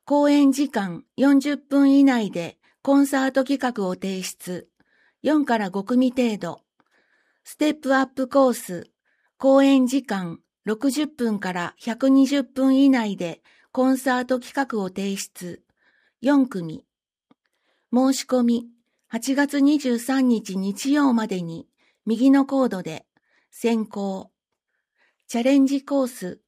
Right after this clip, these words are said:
ステップアップコース、それぞれ申し込みのキューアールコードがあります。臨時休館のお知らせ。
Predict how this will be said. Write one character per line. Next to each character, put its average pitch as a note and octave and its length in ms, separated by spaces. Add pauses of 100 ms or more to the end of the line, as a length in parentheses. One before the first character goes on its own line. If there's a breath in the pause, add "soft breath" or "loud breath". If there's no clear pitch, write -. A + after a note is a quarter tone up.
(240)
ス - 100
テ C#4 140
ッ C#4 40
プ C4+ 200
ア C4 80
ッ - 20
プ B3+ 220
コ C4 180
ー A3 60
ス、 - 340 (400)
そ - 160
れ C#4 140
ぞ C#4+ 100
れ B3+ 120
申 A#3 220
し - 100
込 C4+ 120
み C4 100
の C4 140
キ C4 160
ュ C4+ 80
ー C#4 60
ア - 20
ー - 20
ル C#4+ 120
コ C#4+ 160
ー C#4+ 40
ド A#3+ 120
が G3 80
あ G3 80
り F3+ 100
ま F3+ 200
す。 - 220 (1500)
臨 C#4+ 200
時 D4 180
休 D#4 240
館 A#3 200
の F#3 180
お F3+ 80
知 G3 160
ら F#3+ 140
せ。 F3+ 320